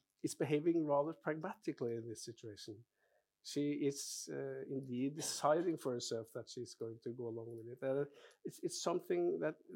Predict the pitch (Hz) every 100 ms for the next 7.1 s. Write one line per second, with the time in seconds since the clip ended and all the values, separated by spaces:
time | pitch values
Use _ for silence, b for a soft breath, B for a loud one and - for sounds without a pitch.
0 | 165 151 151 160 165 - 165 156 151 139
1 | 131 123 131 123 - 139 _ _ - 131
2 | 131 143 135 - - 131 127 - - -
3 | B B B _ 135 127 - 123 123 120
4 | 117 113 _ _ _ _ _ _ - 156
5 | 143 151 - - 147 131 127 127 131 123
6 | 131 127 - 135 131 123 120 117 120 117
7 | 117